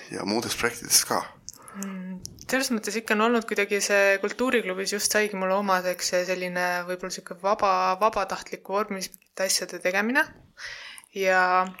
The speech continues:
Speaker 2: ja seal me tegime erinevaid tudengite üritusi, mingid kontserdid ja mingid rebaste ristimised ja ma ei, ma enam kõike ei mäleta, see oli päris ammu, ne-,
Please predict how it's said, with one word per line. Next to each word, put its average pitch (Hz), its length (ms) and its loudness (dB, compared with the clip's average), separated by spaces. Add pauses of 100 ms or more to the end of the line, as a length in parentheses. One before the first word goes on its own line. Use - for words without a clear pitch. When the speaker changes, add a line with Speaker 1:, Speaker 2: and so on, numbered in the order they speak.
(240)
Speaker 2:
ja 196 140 -2
seal 233 180 4
me 202 80 0
tegime 196 280 0
erinevaid 185 440 0
tudengite 196 560 -2
üritusi, 185 480 -4
mingid 180 360 -10
kontserdid 214 880 -2
ja 185 180 2 (760)
mingid 180 320 -14
rebaste 202 440 -4
ristimised 190 480 -8
ja 185 80 -6
ma 190 100 -2
ei, 190 80 -4
ma 196 220 0
enam 208 160 2
kõike 208 260 0
ei 208 60 -8
mäleta, - 280 -6
see - 160 -2
oli 202 120 -6
päris 202 200 -2
ammu, 208 200 -4
ne-, 196 280 2